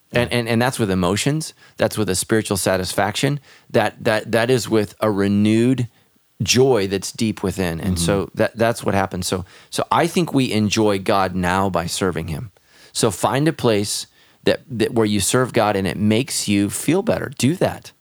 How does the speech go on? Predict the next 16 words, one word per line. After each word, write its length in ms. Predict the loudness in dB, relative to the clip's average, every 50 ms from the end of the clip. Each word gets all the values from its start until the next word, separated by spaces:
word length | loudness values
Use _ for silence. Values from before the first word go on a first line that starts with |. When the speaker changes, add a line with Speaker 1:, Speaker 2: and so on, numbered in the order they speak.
| _ _ _ _ -8
Speaker 1:
It's 120 | -4 -2
a, 80 | -2 -2
it's 120 | -2 -2
a 60 | -4 -4
great, 400 | -4 -6 -2 -2 0 0 -2 -2
great 260 | -2 -2 -2 -2 -6
thing. 340 | -4 -2 -2 0 0 -2 -2
And 260 | -2 -2 -2 -2 -2 -2
so, 300 | 0 0 0 -2 -2 -6 -12 -20 -20 _ _ _ -2
um, 260 | -2 0 0 -2 -2
man, 160 | -4 -2 -2 0
I 140 | 0 0
love 480 | 2 2 2 4 4 4 4 2 2 2
that. 180 | 0 0 0 0
I 100 | -2 0
love 720 | 0 0 0 2 4 4 4 4 2 2 0 -4 -10